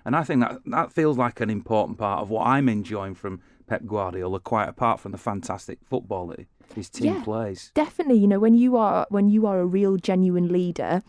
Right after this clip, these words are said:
Speaker 2: you are that, you know, you are acting the way you, that you want your, you know, the, the people around you to act as well. You sur-, you know, that is the way that, you know, people become incredible leaders, you know. And it's, it is great that, you know, that we never see Pep,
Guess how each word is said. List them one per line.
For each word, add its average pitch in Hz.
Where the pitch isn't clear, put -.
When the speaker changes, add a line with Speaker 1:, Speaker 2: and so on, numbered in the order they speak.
Speaker 2:
you 180
are 165
that, 175
you 180
know, 170
you 175
are 160
acting -
the 165
way 165
you, 160
that 165
you 180
want 165
your, 160
you 190
know, 165
the, 151
the 170
people 170
around 165
you 170
to 160
act -
as 170
well. 165
You 160
sur-, -
you 175
know, 160
that 202
is 196
the 190
way 175
that, 165
you 185
know, 165
people 180
become 180
incredible 170
leaders, 175
you 165
know. 160
And 170
it's, -
it -
is 220
great 226
that, 175
you 175
know, 170
that 160
we 165
never 175
see 160
Pep, -